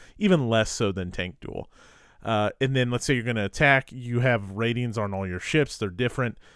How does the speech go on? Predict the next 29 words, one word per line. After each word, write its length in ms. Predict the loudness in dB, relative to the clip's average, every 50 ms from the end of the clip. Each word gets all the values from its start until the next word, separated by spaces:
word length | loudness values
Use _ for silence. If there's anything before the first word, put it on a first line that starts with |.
| _ _ -8
You 80 | -6
flip 260 | 0 4 4 4 6
over 140 | 4 2 4
the 100 | 2 0
card, 440 | 0 0 2 2 4 2 0 -2 -8 _ _ _ -8
you're 180 | -4 -2 -2 0
looking 420 | 0 -2 -2 -2 -4 -4 -4 -4
to 320 | -6 -4 -4 -4 -4 -4
beat 240 | -4 -4 -4 -4 -2
that 180 | 0 -2 0 0
number 300 | -2 -2 -2 -2 -4 -4
in, 180 | -6 -8 -8 -8 -8
in 140 | -8 -8 -6
some 180 | -4 -4 -4
way. 140 | -4 -2 -2
I 20 | -2
don't 120 | -2 -2
remember 180 | -4 -4 -6 -6
if 100 | -6 -8
you're 60 | -8
going 160 | -6 -6 -6
high 180 | -6 -6 -6 -6
or 60 | -6
low. 180 | -6 -6 -6
I 100 | -6 -6
think 200 | -6 -6 -6 -6
you're 80 | -6 -4
going 240 | -4 -4 -4 -4 -6
lower. 360 | -6 -6 -6 -6 -6 -8 -10